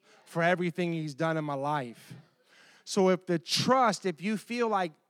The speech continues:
<clears throat> I, I get put in this trial,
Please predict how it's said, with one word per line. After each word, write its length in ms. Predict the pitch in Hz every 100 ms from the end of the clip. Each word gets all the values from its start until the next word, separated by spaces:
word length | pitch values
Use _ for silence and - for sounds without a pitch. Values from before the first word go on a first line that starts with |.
| -
<clears throat> 680 | - - - _ _ - -
I, 80 | 156 - -
I 60 | 185
get 300 | 175 220 165
put 240 | - 262
in 80 | 226
this 200 | 220 -
trial, 540 | - - 269 240 190